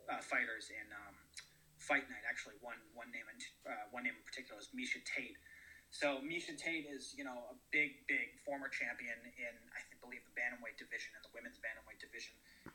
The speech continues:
and she was gone for a little while, so we haven't seen her in four years. And then,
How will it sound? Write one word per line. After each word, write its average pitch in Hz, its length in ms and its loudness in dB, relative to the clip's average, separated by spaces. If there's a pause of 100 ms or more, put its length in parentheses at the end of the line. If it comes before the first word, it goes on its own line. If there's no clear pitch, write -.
(140)
and 131 80 -6
she - 180 6
was 147 160 4
gone 147 320 6
for 139 160 -2
a 123 80 -4
little 123 240 -10
while, 117 320 0
so 113 320 -2
we 127 160 0
haven't 139 240 0
seen 120 320 -6 (140)
her 117 420 2
in - 80 -16 (240)
four 131 240 2
years. - 560 0 (320)
And 131 160 0
then, 123 320 8